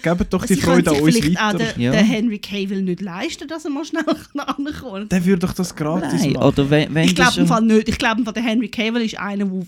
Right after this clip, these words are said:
Speaker 2: wo für jede, jede
Speaker 1: Wirklich?
Speaker 2: Sekunde will gezahlt werden.
Speaker 1: Wirklich?
Speaker 2: Das ist einer, wo ganz klar sagt, ich, ich hab angefangen Schauspieler, weil man viel Kohle verdient.
Speaker 1: Okay.
Speaker 2: Ja.
Speaker 1: Hätte ich jetzt irgendwie nicht so eingeschätzt.
Speaker 3: Oder,
Speaker 1: Aber ja.
Speaker 3: oder dann, dass sie,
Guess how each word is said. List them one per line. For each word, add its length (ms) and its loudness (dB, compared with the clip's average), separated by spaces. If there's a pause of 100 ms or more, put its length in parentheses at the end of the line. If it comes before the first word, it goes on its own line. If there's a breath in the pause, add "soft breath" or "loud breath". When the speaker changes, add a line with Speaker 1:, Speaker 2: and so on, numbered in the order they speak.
Speaker 2:
wo 180 -2
für 180 -8
jede, 400 0 (480 loud breath)
jede 220 4
Speaker 1:
Wirklich? 100 2
Speaker 2:
Sekunde 480 0
will 120 -2
gezahlt 500 -8
werden. 200 -8
Speaker 1:
Wirklich? 220 2
Speaker 2:
Das 160 -2
ist 140 -2
einer, 340 -2
wo 80 -4 (140)
ganz 240 -2
klar 240 -4
sagt, 340 -4
ich, 80 -10 (160)
ich 100 -10
hab 120 -6
angefangen 360 -8
Schauspieler, 480 -10
weil 120 -8
man 80 -10
viel 140 -12
Kohle 280 -12
verdient. 480 -20 (160)
Speaker 1:
Okay. 460 -6 (120)
Speaker 2:
Ja. 220 -6
Speaker 1:
Hätte 200 -8
ich 60 -6
jetzt 220 -6
irgendwie 320 -2
nicht 180 -6
so 120 -8
eingeschätzt. 580 -6
Speaker 3:
Oder, 100 -6 (140)
Speaker 1:
Aber 220 4
ja. 240 -2
Speaker 3:
oder 160 0
dann, 240 0
dass 260 -2
sie, 260 -4